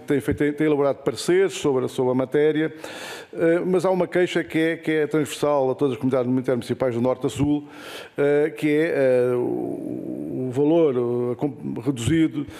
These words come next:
eh, que tem, tem, tem, tem ao seu dispor, por transferências do, do, do Governo, do Estado, eh, do, relativamente ao parque de Trans para as comunidades intermunicipais. Ou seja,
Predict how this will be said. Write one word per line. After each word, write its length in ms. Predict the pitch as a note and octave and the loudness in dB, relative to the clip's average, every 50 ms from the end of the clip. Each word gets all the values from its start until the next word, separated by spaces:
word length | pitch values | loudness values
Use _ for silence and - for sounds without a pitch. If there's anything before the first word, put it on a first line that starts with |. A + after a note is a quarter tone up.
| - - - - | -18 -16 -8 -2
eh, 1200 | - C3 C3 C3 C3 C3 C3 C3+ C3 C3 B2+ B2+ B2+ B2+ C3 B2+ C3 B2+ B2+ B2+ B2+ B2+ B2+ B2+ B2+ | 0 2 2 2 2 2 2 2 4 4 4 4 4 4 2 2 2 0 0 0 -2 -2 -2 -4 -4
que 40 | B2+ | -2
tem, 220 | - D3+ C#3 C3+ | -2 0 0 0
tem, 360 | B2+ - - - - D3 C3 | -2 -4 -10 -4 -4 -2 -2
tem, 300 | A#2+ - - C#3 C3 C3 | -2 -2 -2 -2 -2 -2
tem 160 | B2+ - C#3+ | -2 0 0
ao 120 | C3 B2+ A#2+ | 0 0 0
seu 140 | - A#2+ A#2 | -2 -4 -4
dispor, 460 | A2+ - - - E3 F#3+ G3 D#3+ C3 | -6 -6 -2 0 2 2 2 0 -4
por 180 | A2+ - A#2+ | -8 -12 -12
transferências 540 | - - A#2 G#2+ - - B2 A2+ - A2+ G#2+ | -6 -4 -4 -4 -4 -4 -6 -4 -4 -6 -6
do, 140 | G2 A#2 A#2+ | -6 -6 -6
do, 160 | A#2 A#2 A2+ - - - - - - - | -6 -8 -10 -12 -12 -16 -18 -16 -10 -4
do 140 | A#2+ B2+ A#2+ | -2 -2 -2
Governo, 420 | G#2 A2+ C#3 C#3+ D3+ C#3+ C3+ C#3 | 0 2 2 4 2 2 0 -2
do 60 | B2+ | -4
Estado, 480 | A#2+ - - - C3 C3+ C#3+ C#3+ C3+ - - - - - - - | -2 -2 0 0 2 0 0 0 -2 -6 -14 -16 -18 -18 -14 -8
eh, 180 | - - - - | -4 -2 -2 -2
do, 300 | C3 C3 C3+ C#3 D3 C3 | -2 0 0 0 0 2
relativamente 420 | B2+ C3+ B2 C#3+ C3+ A#2+ A#2 - | 0 0 0 0 0 0 0 0
ao 60 | C3 A#2+ | -2 0
parque 300 | - D3+ C#3 - - B2 | 0 -2 -2 -2 -4 -4
de 60 | - C3+ C3 - - | -2 -2 -4 -4 -4
Trans 340 | - G2+ G#2+ A2+ A2+ - - | -4 -2 -2 -2 -4 -6 -10
para 160 | - - B2+ | -6 -4 -4
as 60 | A2+ | -4
comunidades 320 | - - A2+ B2+ B2 A2 | -4 -4 -2 -2 -2 -2
intermunicipais. 560 | G2+ - A#2+ A2+ A2+ - A#2 - - F#2+ F2 G#2+ | -2 -2 -4 -4 -2 -6 -6 -4 -4 -4 -2 -2
Ou 80 | A#2 | -2
seja, 420 | - - D#3 E3+ E3+ B2+ D3 D3 | 0 2 2 2 2 2 0 -2